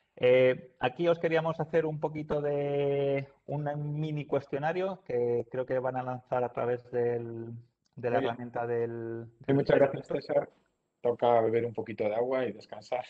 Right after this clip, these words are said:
Speaker 2: <laughs> un minuto. Bueno, os vamos a preguntar qué tareas venís llevando a cabo en el día a día, ¿vale? Os va a salir ahora una encuesta, ¿vale? Eh,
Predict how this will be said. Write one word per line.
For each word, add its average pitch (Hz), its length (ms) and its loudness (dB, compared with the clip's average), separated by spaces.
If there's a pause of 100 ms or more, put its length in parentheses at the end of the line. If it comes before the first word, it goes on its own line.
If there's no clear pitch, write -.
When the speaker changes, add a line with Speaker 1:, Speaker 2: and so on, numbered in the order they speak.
(120)
Speaker 2:
<laughs> - 180 -16
un 156 140 0
minuto. 156 500 0
Bueno, 120 220 -4
os 113 60 -6
vamos 170 160 0
a 180 100 2
preguntar 147 580 -2 (680)
qué 147 120 0
tareas 156 720 2 (140)
venís 135 280 -8
llevando 131 560 0
a 113 100 -8
cabo 139 480 -4
en - 120 -18
el 107 120 -12
día 110 160 0
a 98 40 -2
día, 92 240 -14 (140)
¿vale? - 400 -12
Os 98 140 -16
va 117 80 -2
a - 20 -4
salir 120 280 -2
ahora 113 200 2
una 110 100 -14
encuesta, 185 520 -4 (100)
¿vale? 156 420 -16 (140)
Eh, 92 180 -14